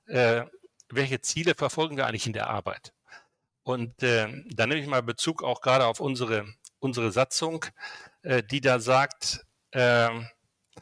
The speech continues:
Verbesserung der Zusammenarbeit und Vertrauensbildung in der Wertschöpfungskette. Ja, auch resultierend aus den Erfahrungen,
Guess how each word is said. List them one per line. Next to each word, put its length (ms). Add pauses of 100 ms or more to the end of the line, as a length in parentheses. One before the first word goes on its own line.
(380)
Verbesserung 720
der 160
Zusammenarbeit 1300 (520)
und 180
Vertrauensbildung 960
in 60
der 140
Wertschöpfungskette. 720 (360)
Ja, 220
auch 220
resultierend 680
aus 180
den 140
Erfahrungen, 720